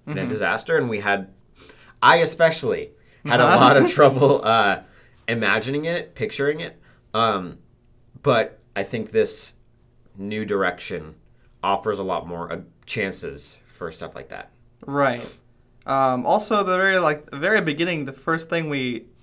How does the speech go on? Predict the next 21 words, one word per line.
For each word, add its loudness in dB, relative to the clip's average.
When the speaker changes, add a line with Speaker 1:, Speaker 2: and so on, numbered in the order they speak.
Speaker 2:
fucking -4
dunked 0
on -2
was -4
that -2
we -6
didn't -6
like -6
combat. -4
And -6
then 0
we 0
spent -2
a 0
lot 6
of -10
time 2
talking -2
about 0
combat. -4
Speaker 1:
Yeah, -4